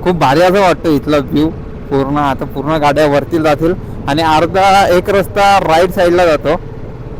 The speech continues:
हे बघा, ही गाडी चालली ना, इकडे राईटला रस्ता जातो, तोच आपल्याला रेवस वगैरे साईडला जातो. म्हणजे जिकडे आपली रेवस मांडवाची जेट्टी वगैरे येते ना, तो हा रस्ता इकडनं जातो.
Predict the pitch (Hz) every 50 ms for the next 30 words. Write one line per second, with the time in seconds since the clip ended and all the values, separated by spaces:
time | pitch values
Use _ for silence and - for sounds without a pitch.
0 | - - - - - - - - - - - 135 131 135 135 135 127 123 131 147
1 | 143 139 131 131 127 147 151 156 151 151 151 151 131 131 - - - - 120 120
2 | 117 147 147 147 143 143 156 160 165 170 165 160 - - 180 170 156 147 147 143
3 | - 165 170 170 - - - - 160 165 165 170 165 147 143 147 151 151 170 156
4 | 135 175 156 151 147 156 170 - 160 139 139 147 160 156 143 131 113 139 151 185
5 | - - - - - - 143 135 143 143 147 151 156 156 160 151 151 160 156 147
6 | 143 143 147 156 165 156 - 165 147 143 143 143 151 160 151 - 160 143 147 139
7 | 113 - 175 165 160 151 156 160 165 160 156 190 190 175 147 135 - - - -
8 | - - - - - 143 147 143 151 156 160 196 - - 185 165 160 151 - 185
9 | 175 175 170 151 151 143 127 143 160 190